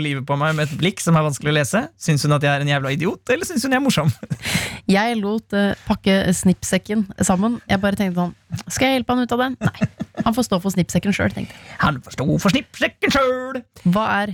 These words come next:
Speaker 2: siste tilbakemelding?
Speaker 1: Det er også en fin en, synes jeg. Den er fra,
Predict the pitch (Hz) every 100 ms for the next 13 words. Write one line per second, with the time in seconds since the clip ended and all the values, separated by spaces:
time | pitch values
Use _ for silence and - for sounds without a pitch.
0 | - - 220 - - - 170 180 - 190
1 | 165 165 160 170 185 - 131 143 143 143
2 | - - 143 139 156 143 139 135 135 139
3 | 139 139 220 262 180 180 143 151 156 151